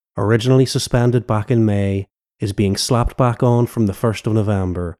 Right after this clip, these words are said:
at a time when everyone is being ordered to wear masks in shops and on public transport. As millionaires continue to dodge taxes with impunity, ordinary workers are subjected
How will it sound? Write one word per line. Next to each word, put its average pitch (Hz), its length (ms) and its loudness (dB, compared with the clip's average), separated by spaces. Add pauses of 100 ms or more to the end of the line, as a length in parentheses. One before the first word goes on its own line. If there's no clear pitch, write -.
(320)
at 113 120 -4
a 107 40 -4
time 123 300 0
when 123 160 2
everyone 113 480 0
is 87 100 -6
being 98 240 -2
ordered 117 340 0
to 123 100 -6
wear 117 200 2
masks 107 640 -4 (240)
in 101 100 -4
shops - 640 -4
and 101 120 -4
on 90 140 -4
public 101 320 -4
transport. 92 800 -8 (1120)
As 131 200 4
millionaires 98 680 2
continue 123 460 2
to 123 80 4
dodge 117 300 2
taxes 113 460 -2
with 120 180 0
impunity, 104 680 0 (420)
ordinary 123 480 4
workers 113 420 0
are 113 100 2
subjected 95 760 -4